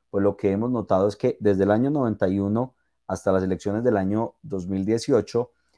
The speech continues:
el porcentaje de participación o de composición de hombres ha estado por encima del ochenta por ciento en el Congreso de la República. Eso ha sido una constante en este periodo de tiempo que les menciono, y a diferencia del de las mujeres, no ha superado el veinte por ciento, pero sí lo que,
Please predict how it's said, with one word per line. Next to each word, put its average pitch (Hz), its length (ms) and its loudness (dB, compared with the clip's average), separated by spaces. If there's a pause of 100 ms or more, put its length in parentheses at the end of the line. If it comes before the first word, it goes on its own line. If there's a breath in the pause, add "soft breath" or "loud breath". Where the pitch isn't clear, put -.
(180)
el 107 180 0
porcentaje 113 600 0
de 151 100 0
participación 101 760 -4
o 117 40 0
de 123 100 2
composición 95 840 -6 (340)
de 117 180 2
hombres 117 580 4
ha 101 100 -4
estado 120 440 4
por 101 140 0
encima 131 480 -2
del 95 100 -2
ochenta 90 460 -6
por 101 160 -6
ciento 87 260 -10
en 110 80 -2
el 107 80 -4
Congreso 87 600 -6 (320)
de 110 40 2
la 110 100 6
República. 120 720 2
Eso 95 160 -4
ha 107 60 -4
sido 117 140 -4
una 117 180 -6
constante 95 760 -8
en 92 160 -4
este 90 220 -6
periodo 90 220 -6
de 98 80 -4
tiempo 92 400 -8 (280)
que 127 120 0
les 127 140 4
menciono, 131 680 0
y 113 80 4
a - 20 6
diferencia 117 420 2
del 143 80 0
de 143 80 2
las 139 120 2
mujeres, 139 580 0 (220)
no 117 160 2
ha 123 40 4
superado 127 380 4
el 107 80 2
veinte 123 300 0
por 104 180 -10
ciento, 135 380 2
pero 87 180 -4
sí 92 140 -6
lo 90 120 0
que, 113 220 2